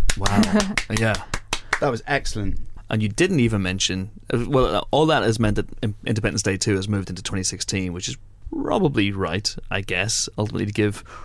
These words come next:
Speaker 1: Roland Emmerich and Dean Devlin more time to realise their vision. Uh, but, uh, also, Mission Impossible Five last night landed like Santa falling off the roof from the Santa Claus on Christmas Day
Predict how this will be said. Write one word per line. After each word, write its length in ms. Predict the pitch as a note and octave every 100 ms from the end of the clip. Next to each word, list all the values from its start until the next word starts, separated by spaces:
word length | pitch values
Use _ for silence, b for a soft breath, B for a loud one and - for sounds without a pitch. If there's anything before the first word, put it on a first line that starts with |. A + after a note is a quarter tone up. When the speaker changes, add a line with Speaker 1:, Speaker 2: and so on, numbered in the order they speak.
| B -
Speaker 1:
Roland 300 | - F#3+ C#3+
Emmerich 260 | D#3+ B2
and 100 | A2
Dean 160 | G#2+ A2
Devlin 300 | A#2 A#2 G2+
more 160 | F#2+ F#2+
time 220 | A#2 G#2
to 60 | F2+
realise 400 | G#2 F#2+ F2+ -
their 80 |
vision. 340 | F2+ G#2 G2 F2+ B B B
Uh, 360 | - A2+ A2+ - - -
but, 380 | D3 C3+ - - - -
uh, 280 | B2+ B2+ - -
also, 480 | E3 D3+ C3+ B2 -
Mission 240 | C3 D3+ F3+
Impossible 460 | D3+ D#3+ - C#3
Five 500 | B2 - E3+ G#2 F#2
last 320 | G2+ A2 G#2+ A2+
night 240 | A2+ - B B B
landed 680 | - A2+ C#3 D#3 B2 G#2 - b b b b -
like 160 | A2 A2
Santa 340 | - C#3 B2+
falling 240 | - A#2+ A2+
off 140 | A2+
the 80 | A2
roof 180 | A2+ G#2+
from 160 | -
the 60 | G2+
Santa 240 | A2 G2
Claus 420 | - F#2 F2+ - - b b b b -
on 320 | G#2+ G#2 G2+
Christmas 480 | - C#3 - C3+ -
Day 480 | C#3+ D#3+ E3 G#2